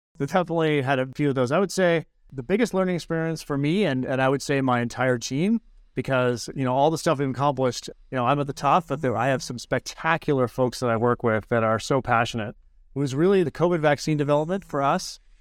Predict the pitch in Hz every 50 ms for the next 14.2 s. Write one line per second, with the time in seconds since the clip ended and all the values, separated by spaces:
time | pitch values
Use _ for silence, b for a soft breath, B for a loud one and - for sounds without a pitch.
0 | _ - 143 170 202 214 220 196 175 156 147 139 135 135 143 156 165 170 165 -
1 | - 160 156 151 147 - - 139 139 135 131 127 131 143 160 185 - - - 135
2 | 127 123 123 123 113 107 135 135 147 151 156 117 - - 143 143 131 - 156 147
3 | 143 127 - 143 135 131 135 143 185 226 - _ _ _ _ - 127 127 117 147
4 | 165 151 139 131 - - - - - 156 170 175 175 143 139 147 156 151 - 127
5 | 117 - - 131 131 135 135 - - - 131 117 127 123 - - 143 147 120 110
6 | 139 131 139 143 139 131 123 123 131 143 135 - 127 120 120 123 127 - - 131
7 | 123 120 123 123 - - 123 117 113 120 139 190 - - - _ _ _ _ _
8 | _ _ - 139 139 - - 165 156 147 143 143 139 143 131 - 135 127 131 131
9 | 120 - 135 127 120 - - 139 135 131 120 127 135 135 131 - 131 120 120 123
10 | 120 120 123 120 - _ _ _ _ - 117 117 131 139 139 123 131 113 - 135
11 | 135 135 131 120 - 135 131 123 107 120 120 127 123 - - 127 120 117 117 120
12 | 117 113 120 117 117 113 - b b b b b _ - 131 139 139 - - 147
13 | 139 131 127 131 143 170 - - 180 156 147 139 131 127 131 131 131 131 131 131
14 | 131 135 -